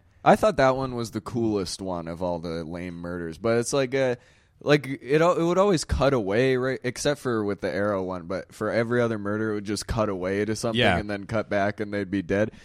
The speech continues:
Speaker 1: It's like, uh, as far as I can tell, like, the soundtrack is the only thing that's supposed to scare you in this
Speaker 2: It
Speaker 1: movie.
Speaker 2: really is. Like, every time that there's a fright, there's just, like, a violin scratch or
Speaker 1: Yeah.
Speaker 2: whatever. Um, but yeah, th-, I mean, in, in this movie's defense, it was crazy low budget.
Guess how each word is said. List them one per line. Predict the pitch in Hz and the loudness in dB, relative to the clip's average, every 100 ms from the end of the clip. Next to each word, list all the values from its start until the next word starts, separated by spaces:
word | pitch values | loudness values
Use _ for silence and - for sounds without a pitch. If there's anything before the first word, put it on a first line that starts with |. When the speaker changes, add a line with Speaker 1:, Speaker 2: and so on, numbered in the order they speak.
| - - | -16 -8
Speaker 1:
It's | 127 | -2
like, | 147 143 139 | 2 2 0
uh, | 101 104 120 | -6 -6 -4
as | 131 - | -4 0
far | 175 | 0
as | 185 175 | 2 0
I | |
can | 160 127 | 0 -2
tell, | 135 127 | 0 2
like, | 120 104 | 2 0
the | 101 | -2
soundtrack | - - 95 104 110 120 113 117 113 | -2 0 0 -2 -2 2 2 2 0
is | 104 | -2
the | 101 | -2
only | 95 104 104 | 0 -2 -2
thing | 101 104 101 | -4 -6 -6
that's | 95 | -8
supposed | - 101 98 | -6 -4 -4
to | - | -4
scare | 92 - 82 90 | -6 -6 -6 -4
you | 101 107 | -4 -4
in | 110 | -6
this | 117 - | -8 2
Speaker 2:
It | 143 | 8
Speaker 1:
movie. | 160 | 10
Speaker 2:
really | 151 170 170 135 | 12 12 12 12
is. | 127 127 120 | 12 8 8
Like, | 123 139 | 6 8
every | 135 151 | 8 8
time | 143 143 143 | 8 8 8
that | 131 | 6
there's | 117 113 | 6 6
a | 107 | 6
fright, | - 98 98 101 | 4 4 4 4
there's | 92 95 | 0 0
just, | 107 95 | 0 2
like, | 101 98 | 2 4
a | 101 | 2
violin | 87 87 90 85 82 90 | 4 4 4 2 0 -2
scratch | - - 78 76 - | -2 -2 0 -2 0
or | 82 | 0
Speaker 1:
Yeah. | |
Speaker 2:
whatever. | 76 78 78 80 71 - - - - _ - | 2 2 2 0 -2 -6 -14 -16 -20 _ -2
Um, | 82 80 78 76 90 | 0 0 -2 -6 0
but | 113 | 2
yeah, | 117 117 | 4 2
th-, | 139 | 2
I | |
mean, | 143 151 156 | 2 2 2
in, | 160 170 | 0 -2
in | 175 160 | 0 0
this | 147 | 0
movie's | 156 143 139 | 0 0 0
defense, | 110 110 110 104 | -2 -2 -2 0
it | 101 | -2
was | 98 101 | -2 -2
crazy | - 101 92 90 | -4 -4 -4 -4
low | 92 90 85 | -2 0 0
budget. | 82 85 113 - | 0 2 0 0